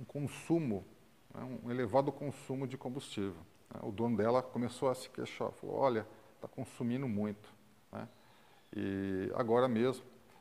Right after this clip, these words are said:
eh, conversei com ele no Whats, E ele falou que ele tá, tá viajando e ela voltou a fazer as médias bacana, fez uma média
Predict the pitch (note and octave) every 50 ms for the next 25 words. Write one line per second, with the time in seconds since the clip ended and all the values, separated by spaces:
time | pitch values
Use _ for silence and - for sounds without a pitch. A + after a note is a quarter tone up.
0 | - - - - - - - - - F#2+ F#2+ F#2+ G2 G2 F#2+ F#2 - - - -
1 | - G#2+ F#2 G2+ G2 - - A#2 G#2 G2+ - C3+ A2 G#2 A2 A2+ A#2+ A#2 G2 G#2
2 | A2+ A#2+ - - - - - - - - - - - - - G#2 A2+ A#2+ A#2 -
3 | - C3+ G#2+ G2+ A2 - - G#2 G2+ - G2 F#2 F2+ F2+ F2 - - - - -
4 | - - - _ - - _ - G2+ F#2 F2 G#2+ A2 G#2+ G2 F2 G2+ A2 B2 C3+
5 | C#3 D3+ D3 - - - - - D3+ A#2 G2 G#2 A2 A#2 A2+ - - - - -
6 | - - - F#2 E2 - A2+ A#2+ A2+ G#2+ - - G2+ G#2+ G#2+ - - B2+ G#2 F2
7 | G2+ A2+ A2 - - E2 F2 F#2 G2 G2 F#2+ G2+ G2+ G2 - - - - - -
8 | _ _ _ _ _ _ _ _ _ _ _ _ _ - - - - - - -
9 | _ _ _ - G#2+ G#2 - - - G2 F2+ E2+ E2 D#2+ - - F#2 E2+ G2 G2
10 | F#2+ F2+ F2 F#2+ G2 F2+ F#2 G#2 G2+